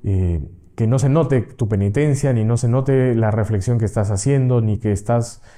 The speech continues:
en, en cuaresma. Vive tranquilo. Por eso hay mucha libertad, naturalidad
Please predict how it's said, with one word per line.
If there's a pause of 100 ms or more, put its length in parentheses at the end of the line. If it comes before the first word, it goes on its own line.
(120)
en,
en
cuaresma.
Vive
tranquilo.
Por
eso (340)
hay
mucha
libertad, (440)
naturalidad